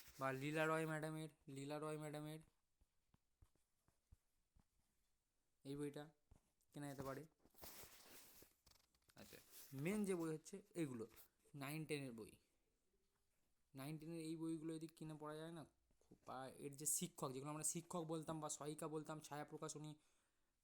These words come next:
পারুল এবং রায় মার্টিন, বিভিন্ন সব, আহ, এডিটররা বই বার করতেন, সেই বইগুলো। আচ্ছা, পলিটি, পলিটির বই, এই দুটো বই, এই বইটা বেস্ট, অনাদি কুমার মহাপাত্র স্যারের এই বইটা না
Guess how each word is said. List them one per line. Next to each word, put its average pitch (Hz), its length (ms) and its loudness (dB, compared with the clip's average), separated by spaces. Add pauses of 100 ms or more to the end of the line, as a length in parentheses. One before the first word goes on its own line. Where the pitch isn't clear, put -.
(100)
পারুল 151 380 10 (440)
এবং 135 200 0
রায় 131 220 6
মার্টিন, 151 320 2
বিভিন্ন 147 300 0 (280)
সব, 147 240 -2
আহ, - 1040 -6 (100)
এডিটররা 151 380 2
বই 143 180 2
বার 147 140 2
করতেন, 156 360 2 (300)
সেই 143 160 2
বইগুলো। 143 360 4 (840)
আচ্ছা, 113 160 -6 (140)
পলিটি, 165 380 6
পলিটির 190 400 4
বই, 208 180 4 (200)
এই 170 140 2
দুটো 139 240 -4
বই, 117 160 -4 (100)
এই 190 100 0
বইটা 214 240 2 (140)
বেস্ট, 147 240 2 (140)
অনাদি 147 340 -2
কুমার 175 260 0
মহাপাত্র 165 480 0
স্যারের 170 280 0 (120)
এই 170 140 0
বইটা 165 260 0
না 196 120 0